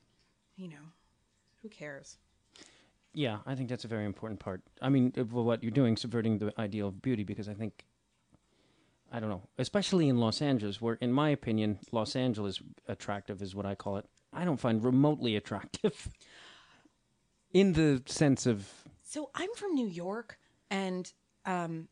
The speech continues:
Speaker 1: I'm a lifelong New Yorker. I moved here. I did not start to feel <laughs> attractive until I moved to Los Angeles, which is kind of the opposite of what I've heard everybody else's experiences.
Speaker 2: Interesting.
Speaker 1: And I feel like part of that is because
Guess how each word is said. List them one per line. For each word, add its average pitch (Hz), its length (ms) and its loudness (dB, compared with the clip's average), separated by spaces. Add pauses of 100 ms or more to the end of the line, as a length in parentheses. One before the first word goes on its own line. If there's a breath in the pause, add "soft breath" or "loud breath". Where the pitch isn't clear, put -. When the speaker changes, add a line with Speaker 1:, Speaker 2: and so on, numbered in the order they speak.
Speaker 1:
I'm 247 100 0
a 269 60 2
lifelong 285 460 0
New 247 100 0
Yorker. 165 440 -4
I 180 60 -4
moved 233 240 -2
here. 156 380 -8 (240 soft breath)
I 240 80 2
did 262 100 0
not 262 380 2
start 220 320 -4
to 202 80 -14
feel 185 240 -2
<laughs> - 40 2
attractive 214 600 0
until 208 300 -2
I 190 80 4
moved 180 260 0
to 185 80 -6
Los 147 240 -4
Angeles, - 460 -12
which 262 180 0
is 339 140 2
kind 370 260 -2
of 330 80 -8
the 262 160 -8
opposite 233 460 2
of 170 100 -6
what 175 260 0
I've 175 180 -6
heard 196 340 -2
everybody 214 340 -4
else's 160 300 -8
experiences. - 680 -18
Speaker 2:
Interesting. 110 460 -4
Speaker 1:
And 226 100 -2
I 247 80 0
feel 330 400 -4
like 185 300 -4
part 247 200 -6
of 226 100 -4
that 160 140 -6
is 170 120 -8
because 214 260 -12